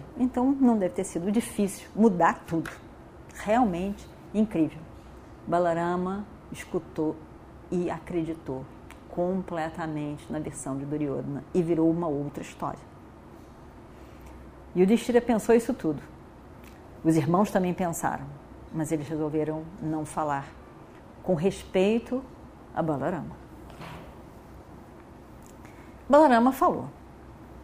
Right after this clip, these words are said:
Ele não tinha acabado de falar ainda. No meio do que ele tanto falava, acusando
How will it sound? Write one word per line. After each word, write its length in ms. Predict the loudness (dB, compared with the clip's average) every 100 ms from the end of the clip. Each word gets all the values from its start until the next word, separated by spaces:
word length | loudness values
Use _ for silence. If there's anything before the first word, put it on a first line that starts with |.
| -20 -20 -20 -14 -4
Ele 140 | 0
não 120 | 0 0
tinha 180 | -2
acabado 340 | 0 2 4 2
de 60 |
falar 240 | 0 -2 -2
ainda. 300 | -2 -4 -8 -12 -18 -20 -20 -20 -20 -20 -20 -20 -20 -20 -20 -20 -20 -20 -20 -20 -20 -20 -20 -20 -20 2
No 160 | 8 10
meio 500 | 10 10 8 8 8
do 100 | 6
que 80 | 4
ele 120 | 2
tanto 340 | 4 2 2
falava, 680 | 2 -2 0 0 -2 -4 -8 -10 -16 -20 -18 -20 -20 -10
acusando 960 | -8 2 2 6 8 10 10 10 6